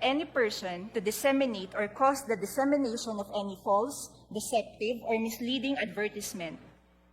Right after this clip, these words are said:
This provision is enforced by the Department of Trade and Industry. Further, the Data Privacy Act of twenty twelve, R A number one oh one seven three, governs the collection,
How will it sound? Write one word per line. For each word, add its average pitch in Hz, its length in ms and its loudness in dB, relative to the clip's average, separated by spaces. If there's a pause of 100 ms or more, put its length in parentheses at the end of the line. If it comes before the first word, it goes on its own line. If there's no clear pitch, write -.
(100)
This 277 240 -2
provision 233 560 6
is 220 180 -8
enforced 208 800 0
by 202 80 0
the 190 120 2
Department 220 600 2
of 214 80 -4
Trade 190 320 -4
and 196 160 -2
Industry. 180 720 -10 (1300)
Further, 262 400 8
the 220 160 2
Data 294 240 4
Privacy 262 520 6
Act 214 280 4
of 208 160 -4
twenty 220 320 -2
twelve, 202 400 2 (400)
R 247 160 12
A 240 160 2
number 208 560 2
one 226 240 4
oh 226 160 6
one 208 240 2
seven 190 320 0
three, 190 400 -10 (320)
governs 277 400 6
the 254 160 2
collection, 240 720 2